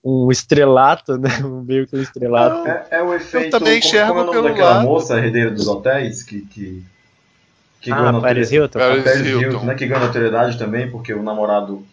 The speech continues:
Speaker 3: divulgou um, um, um vídeo de sexo deles querendo difamá-la e ela ficou, foi mais famosa. Eu, eu já vi que tem, que tem youtuber também, que, que não tem nada a ver com pornografia, que são youtuber de outras coisas, falando que se a galera, se o, se o, o canal chegar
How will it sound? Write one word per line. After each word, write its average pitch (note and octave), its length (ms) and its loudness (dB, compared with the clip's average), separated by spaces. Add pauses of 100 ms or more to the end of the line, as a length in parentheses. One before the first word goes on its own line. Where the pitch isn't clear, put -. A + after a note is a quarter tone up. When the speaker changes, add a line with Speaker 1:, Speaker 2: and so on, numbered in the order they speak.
(140)
Speaker 3:
divulgou G#2 520 -8
um, A2 140 -4 (160)
um, G2 260 -10 (580)
um A#2 80 -8
vídeo A2 200 -6
de G#2 80 -12
sexo A2 320 -6
deles A#2+ 160 -2
querendo A2+ 280 -6
difamá-la A2+ 680 -4
e A#2 80 -4
ela A#2+ 220 -4
ficou, C3+ 500 -8
foi C#3 160 -10
mais C3+ 280 -8
famosa. B2+ 460 -8 (240)
Eu, C3 180 -12
eu D3+ 120 0
já F#3 120 -4
vi D#3 240 -6
que F3 100 -16
tem, C#3+ 340 -8
que A#2+ 140 -18
tem A2 480 -6
youtuber C3+ 720 -4
também, A#2+ 320 -4
que, B2+ 180 -14 (140)
que - 80 -14
não C3+ 140 -6
tem A#2+ 160 -2
nada B2+ 260 -8
a - 20 -8
ver C#3+ 160 -6
com D3 100 -8
pornografia, C3 520 -6
que C3+ 80 -10
são A2+ 280 -10
youtuber A2 420 -8
de A2 100 -8
outras - 340 -8
coisas, C3 460 -8 (340)
falando D3+ 520 -4
que E3 200 -10
se E3 220 -6
a C#3+ 100 0
galera, C#3 520 -2
se - 260 -12
o, C3 320 -8
se C3 160 -12
o, A2+ 320 -6
o A2+ 80 -10
canal B2+ 300 -4
chegar C3+ 400 -2